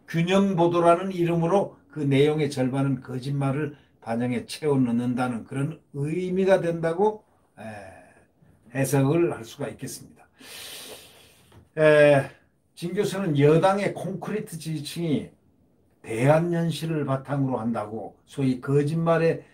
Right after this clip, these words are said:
에, 현실을 바탕으로 한다고 했습니다. 이 콘크리트 지지층이라는 게 전부 그렇게 뭉쳐 있다는 겁니다. 집권 세력은 개별적 사실보다는 게임 시나리오처럼 일종의 세계관으로 대중을 사로잡고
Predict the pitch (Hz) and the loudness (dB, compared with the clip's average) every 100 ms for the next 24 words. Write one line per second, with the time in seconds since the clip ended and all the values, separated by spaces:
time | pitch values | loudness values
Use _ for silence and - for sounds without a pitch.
0 | _ _ - 127 110 139 131 135 151 139 | _ _ -10 -8 -4 0 0 -2 -6 -6
1 | - - 127 127 117 110 110 98 92 - | -8 -14 -10 -8 -8 -10 -14 -14 -18 -18
2 | - - _ _ _ _ _ - 151 143 | -20 -20 _ _ _ _ _ -10 -8 -8
3 | 165 160 - 160 - - 127 117 - 131 | -8 -10 -10 -12 -14 -10 -8 -8 -8 -8
4 | 113 104 113 135 - _ _ 170 175 160 | -6 -8 -8 -10 -12 _ _ -10 -8 -6
5 | 160 160 190 170 151 - 147 - 123 101 | -6 -4 -2 0 -2 -2 -6 -4 -6 -8
6 | 87 85 - _ - _ - 170 - 196 | -14 -18 -20 _ -20 _ -10 -8 -4 -2
7 | 156 175 175 196 151 - 139 165 170 190 | 0 2 2 0 -2 0 2 2 0 -4
8 | - 139 - 151 143 151 170 120 - _ | -6 -6 -6 -2 -2 0 -2 -4 -8 _
9 | _ _ 233 226 247 226 - - - 208 | _ _ 6 8 8 4 0 -10 -6 0
10 | 202 226 220 - 175 175 165 165 208 196 | 2 6 6 4 -2 -4 -4 -2 -2 -2
11 | 139 - _ - 160 170 190 175 175 180 | -6 -12 _ -6 -2 2 4 4 4 6
12 | 214 143 135 143 170 185 - 156 151 147 | 4 6 2 2 0 -4 -4 -4 0 0
13 | - - - | 0 -10 -14